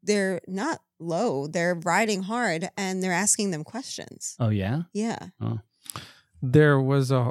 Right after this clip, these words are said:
Speaker 3: a show, I
Speaker 1: That's
Speaker 3: don't
Speaker 1: what
Speaker 3: remember
Speaker 1: we're
Speaker 3: what
Speaker 1: having.
Speaker 3: show, but they were having them perform under, like, extreme stress, hard, um, hard things.
Speaker 1: Yeah.
Speaker 3: I don't remember what it was. And they found that under extreme stress, like, you're,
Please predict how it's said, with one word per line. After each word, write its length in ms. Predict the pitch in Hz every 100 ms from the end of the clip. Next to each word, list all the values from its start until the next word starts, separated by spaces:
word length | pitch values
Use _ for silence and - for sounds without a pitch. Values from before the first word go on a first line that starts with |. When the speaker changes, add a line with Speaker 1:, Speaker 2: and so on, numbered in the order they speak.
| -
Speaker 3:
a 80 | 117
show, 260 | - - 135
I 40 |
Speaker 1:
That's 100 | 127
Speaker 3:
don't 100 | 139
Speaker 1:
what 60 | 139
Speaker 3:
remember 120 | 135
Speaker 1:
we're 60 | 117
Speaker 3:
what 80 | 123
Speaker 1:
having. 100 | -
Speaker 3:
show, 380 | 151 147 170 151 - - _ -
but 180 | 135 -
they 160 | 135
were 160 | 131 120
having 460 | 123 120 123 123
them 180 | 120 117
perform 760 | 110 117 110 - 123 117 117 110
under, 400 | 113 113 104 113 -
like, 260 | 117 110
extreme 420 | 120 - 135 127
stress, 540 | 117 - - 117 135 -
hard, 580 | - - 113 110 107 - - -
um, 380 | 117 107 104 120
hard 380 | - 117 120
things. 540 | - 123 151 185 - - -
Speaker 1:
Yeah. 220 | 190 - 175 _
Speaker 3:
I 120 | 113 107
don't 120 | 107
remember 320 | 104 113 113
what 80 | 113
it 40 | 117
was. 420 | 117 147 160 - - - -
And 140 | 131
they 100 | 127
found 400 | 117 120 117 123
that 280 | 117 113 110 - -
under 220 | 127 123
extreme 380 | 110 - 131 117
stress, 360 | - 120 113 -
like, 200 | 113 113
you're, 140 | 120